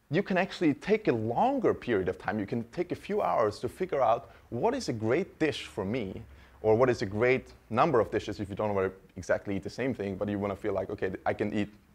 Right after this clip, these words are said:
these three different dishes, um, in rotation and I won't get bored of it." Um, so what are things, and you can sit down, "Okay, what do I need nutrition-wi-, wise? What, what are some of the ingredients? What are the things that I like?" So you can spend a long time on that, on coming up with,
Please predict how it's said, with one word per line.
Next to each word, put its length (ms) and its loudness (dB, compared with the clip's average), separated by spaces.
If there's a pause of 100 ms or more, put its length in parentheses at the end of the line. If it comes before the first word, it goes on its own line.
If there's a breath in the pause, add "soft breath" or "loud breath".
(520)
these 200 -8
three 140 -4
different 320 -4
dishes, 380 -6 (380 soft breath)
um, 360 -2 (220)
in 200 -2
rotation 500 -6
and 80 -6
I 40 -4
won't 240 -4
get 160 -10
bored 160 -4
of 100 -4
it." 140 -4 (300 loud breath)
Um, 140 4 (100)
so 200 6
what 440 2
are 100 6
things, 460 0
and 100 2
you 60 2
can 140 0
sit 180 0
down, 200 4
"Okay, 140 -2
what 200 2
do 100 2
I 40 4
need 340 0 (720)
nutrition-wi-, 1000 2
wise? 360 4
What, 200 0 (280 loud breath)
what 140 0
are 60 2
some 180 -2
of 60 2
the 100 4
ingredients? 540 0
What 120 2
are 60 2
the 60 -6
things 180 -6
that 100 -2
I 20 -2
like?" 340 0 (240 loud breath)
So 80 -2
you 40 2
can 80 2
spend 260 0
a 60 2
long 380 2
time 420 -6
on 120 -2
that, 200 4
on 160 -4
coming 320 -6
up 120 -2
with, 180 -4